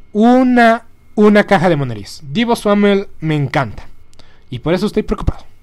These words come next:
Pero Deebo Samuel, en verdad que le dio la vida a los cuarenta y nueve.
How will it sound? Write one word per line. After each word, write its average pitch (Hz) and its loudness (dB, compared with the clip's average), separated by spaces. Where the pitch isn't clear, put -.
Pero 135 -6
Deebo 240 2
Samuel, 196 2
en 165 -4
verdad 190 0
que 156 -4
le 147 -2
dio 196 2
la 240 4
vida 208 2
a 165 0
los 139 -6
cuarenta 123 -10
y 131 -8
nueve. 220 0